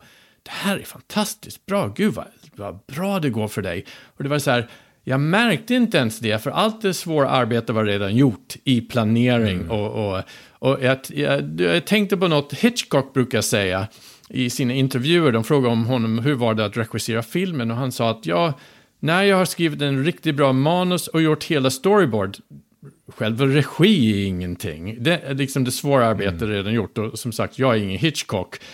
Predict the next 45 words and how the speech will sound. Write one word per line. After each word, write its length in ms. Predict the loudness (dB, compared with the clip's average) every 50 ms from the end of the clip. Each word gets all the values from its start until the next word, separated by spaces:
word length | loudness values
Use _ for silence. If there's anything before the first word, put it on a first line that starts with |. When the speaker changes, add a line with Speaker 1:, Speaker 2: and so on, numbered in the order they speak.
| -20 -20 -20 -14 -6
Speaker 1:
Och 300 | -4 -4 -4 -4 -8 -6
förhoppningsvis 720 | -2 0 2 2 2 2 0 0 2 2 0 0 0 0
blir 260 | -2 0 0 0 0
inte 180 | 0 0 -2 0
mina 340 | 0 0 0 0 -2 0 0
workshops, 540 | 2 2 0 0 -2 -4 -4 -4 -8 -8 -6
liksom, 380 | -4 -4 -4 -4 -4 -4 -4
skräckfilmer. 720 | -4 -4 -4 -4 -4 -4 -4 -2 0 0 2 2 2 2 2
Men 300 | 4 4 4 2 2 0 -2 -8 -12 -10
Speaker 2:
<laughs> 200 | -10 -10 -6 -4
Speaker 1:
det, 240 | 0 2 2 2 4 4
det 140 | 4 4 6 6 6
var 180 | 6 6 4
lite 240 | 4 4 4 4 2
samma, 420 | 2 4 2 2 2 2 2 2 0
liksom, 360 | 0 -4 -6 -4 -4 -4 0
om 200 | 0 2 4 4
man 180 | 4 4 4
har 140 | 2 0 0
förberett 520 | 0 0 0 0 2 2 2 0 0 0 -2
sig 180 | -2 -2 -2
tillräckligt 400 | -4 -4 -4 -4 -4 -4 -4 -4
mycket, 260 | -4 -4 -4 -2 -2
man 100 | 0 0 0
har 200 | 2 0 0 2
den 180 | 2 2 2
här 80 | 2 0
känslan, 440 | 0 -2 -2 -4 -2 -4 -4 -2 -2
"Just 220 | -2 -2 -2 -4
det, 80 | -2 -2
det 140 | 0 0 2
var 200 | 2 0 0 -2
den 120 | -2 -2 -2
här 220 | 0 0 0 0
det 100 | -2 -2
skulle 260 | -4 -6 -6 -6 -4
gå. 220 | -4 -4 -4 -2 -2
Jag 100 | -2 -2
känner 320 | -2 -2 0 0 2 2
inte 220 | 0 0 0 -2 -4
en 80 | -4
stress 460 | -6 -8 -6 -4 -4 -4 -4 -4 -6
här 180 | -4 -4 -4 -4
för 140 | -6 -6 -6
att 220 | -6 -6 -10 -18